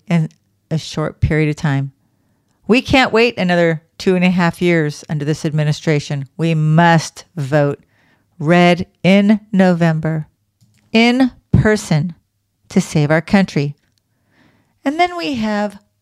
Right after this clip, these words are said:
Paul Pelosi. After his D U I, second one up in Napa,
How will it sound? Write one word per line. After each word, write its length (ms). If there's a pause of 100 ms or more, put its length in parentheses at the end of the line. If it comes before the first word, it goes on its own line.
Paul 460
Pelosi. 800 (1300)
After 400
his 640 (260)
D 300
U 140
I, 320 (240)
second 420
one 440 (460)
up 160
in 140
Napa, 440